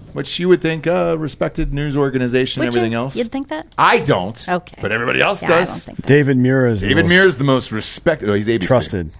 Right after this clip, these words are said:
Speaker 3: Oh, yeah.
Speaker 1: A B C. He's
Speaker 3: No,
Speaker 1: the
Speaker 3: he,
Speaker 1: most
Speaker 3: that
Speaker 1: respected man.
Speaker 3: no one respects any of these cunts.
Speaker 1: They sure don't.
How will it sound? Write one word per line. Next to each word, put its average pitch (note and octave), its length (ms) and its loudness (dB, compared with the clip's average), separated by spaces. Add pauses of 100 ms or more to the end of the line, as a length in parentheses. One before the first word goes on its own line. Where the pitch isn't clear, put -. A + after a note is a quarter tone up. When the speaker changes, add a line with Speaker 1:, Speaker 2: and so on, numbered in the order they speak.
(180)
Speaker 3:
Oh, G2+ 140 -2
yeah. F2 340 -4
Speaker 1:
A E2+ 120 -10
B D#2+ 100 -14
C. - 140 -16 (100)
He's C#2+ 100 -12
Speaker 3:
No, F#2+ 160 2
Speaker 1:
the F2 60 0
Speaker 3:
he, A2 200 0
Speaker 1:
most F#2+ 100 -10
Speaker 3:
that G2+ 160 -2
Speaker 1:
respected - 560 -8
man. - 380 -14
Speaker 3:
no G#2+ 160 0
one F#2+ 180 -2
respects E2 420 -6
any D#2 160 -4
of C#2 60 -8
these C#2+ 160 -10
cunts. - 380 -10
Speaker 1:
They F2+ 80 -10
sure G#2+ 280 -2
don't. E2 420 -8